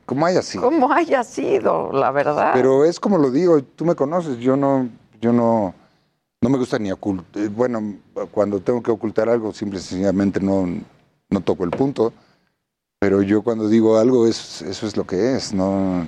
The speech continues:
Speaker 1: no, nunca me ha interesado tener recovecos o segundos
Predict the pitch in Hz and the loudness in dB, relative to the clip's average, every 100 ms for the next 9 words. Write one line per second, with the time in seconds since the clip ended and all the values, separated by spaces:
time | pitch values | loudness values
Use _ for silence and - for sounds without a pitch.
0 | 76 87 90 90 90 92 - - 95 104 | -6 -4 -2 0 -2 -4 -8 -4 0 0
1 | 107 107 101 104 104 95 - 92 92 90 | 0 -2 -2 -4 -4 -6 -2 0 0 -2
2 | 78 - _ _ _ _ _ _ _ _ | -4 -14 _ _ _ _ _ _ _ _
3 | 92 92 98 95 92 92 - 87 92 - | -2 0 0 0 -2 -2 -2 0 0 -2
4 | 82 82 78 87 85 90 87 - | -6 -6 -8 -6 -4 -6 -8 -10